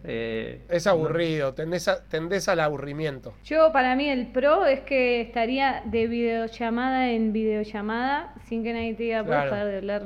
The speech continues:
Speaker 3: por teléfono, nena?". Esa. Y la contra es que, nada, es, es un poco aburrido. No puedes jugar a las
Speaker 2: Sí, sí,
Speaker 3: cartas
Speaker 2: sí.
Speaker 3: y eso.
Speaker 1: Igual. Otro pro y contra, Yanka.
Speaker 2: ¿Cuál?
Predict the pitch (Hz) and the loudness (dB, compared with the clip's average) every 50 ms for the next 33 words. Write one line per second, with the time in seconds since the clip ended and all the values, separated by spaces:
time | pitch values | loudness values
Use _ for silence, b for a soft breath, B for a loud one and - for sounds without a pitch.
0 | 196 - - 190 185 190 180 - - 208 - 214 220 - - 220 214 202 196 196 | -10 -12 -12 -12 -12 -12 -14 -12 -10 -4 -2 -2 -2 -4 -6 -8 -8 -8 -8 -10
1 | 185 143 - - - 214 208 214 214 196 - - - - - b b b b b | -12 -14 -14 -14 -10 -8 -8 -8 -8 -10 -14 -18 -20 -20 -20 b b b b b
2 | b - - - 220 233 233 - 285 370 440 - - - - - - - - b | b -16 -8 -6 -6 -4 -2 -2 -2 -2 -4 -6 -12 -16 -16 -16 -18 -20 -20 b
3 | b b b b b b b - 240 247 233 240 233 233 233 294 302 320 349 349 | b b b b b b b -6 -4 -2 -2 0 -2 -2 2 2 2 2 2 0
4 | - 330 330 330 349 370 - - - 240 262 262 262 - - - 262 254 247 247 | -2 0 2 2 2 0 -2 -4 -2 -2 -2 -2 -4 -10 -4 0 2 2 2 2
5 | 240 240 233 233 226 226 220 220 220 220 226 247 254 247 240 226 233 - 233 220 | 2 2 0 0 0 0 0 -2 -2 -2 0 0 0 0 0 -2 -4 -4 -4 -4
6 | 220 220 220 233 233 220 226 220 226 226 220 208 208 214 240 240 220 196 185 185 | -4 -4 -4 -4 -4 -2 -2 -2 0 0 0 -2 -2 -2 -2 -2 -2 -4 -6 -8
7 | 165 - - - - - - - - - - - - 226 220 233 226 220 220 226 | -12 -16 -20 -20 -20 -20 -20 -20 -20 -20 -20 -12 -8 -8 -4 -4 -4 -2 -2 -2
8 | 220 214 214 214 226 226 233 233 226 226 220 - 123 196 - 131 120 - - - | -2 -2 -2 -4 -4 -2 -2 -2 0 -2 -2 -4 -6 -8 -10 -10 -12 -12 -12 -8
9 | 123 117 117 - 185 190 185 180 175 170 165 165 160 151 143 143 - - 156 170 | -4 -2 2 6 6 6 6 6 6 6 6 6 4 2 -2 -6 -6 -4 -2 0
10 | 165 156 175 160 147 143 135 139 131 120 - - - - 160 156 143 139 120 - | 0 2 2 0 0 2 2 2 2 0 0 -6 -6 -6 -4 -2 -2 -2 -2 -4
11 | - - - - - - - 170 175 160 139 120 | -8 -16 -18 -20 -18 -8 2 4 4 4 4 2